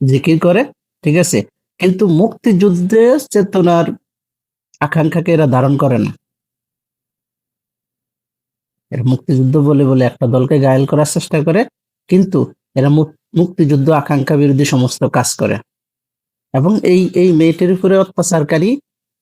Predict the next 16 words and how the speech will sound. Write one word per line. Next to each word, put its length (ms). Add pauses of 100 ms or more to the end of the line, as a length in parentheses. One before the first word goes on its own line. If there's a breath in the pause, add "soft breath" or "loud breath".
সেই 420
মুক্তিযুদ্ধের 540
চেতনাধারীরাই। 880 (960)
যাদেরকে 440
মুক্তিযুদ্ধ 600
বিরোধী, 840
দেশ 220
বিরোধী 340
ট্যাগ 340
দেওয়া 180
হয়, 260 (540)
তারা 200
এসব 300
কাজ 240
করে 240
না। 240